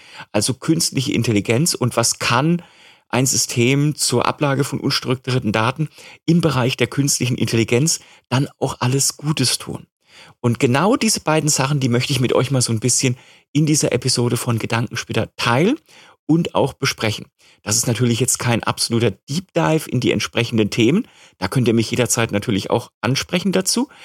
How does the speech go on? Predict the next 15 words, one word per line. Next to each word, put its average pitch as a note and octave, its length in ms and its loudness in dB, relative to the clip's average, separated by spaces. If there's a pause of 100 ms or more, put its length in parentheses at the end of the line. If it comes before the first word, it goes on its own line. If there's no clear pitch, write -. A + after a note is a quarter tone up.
(220)
Aber C#3 140 2
es C#3+ 80 2
ist - 140 0
so D#3+ 80 4
ein C#3+ 100 2
bisschen D3 340 2
eine - 180 -4
Einordnung F#3+ 680 0 (400)
und D#3+ 240 2
meine C#3+ 200 2
Gedanken D3 480 0
zu - 160 -2
den B2+ 180 0
entsprechenden A2 640 0
Themen A2+ 380 2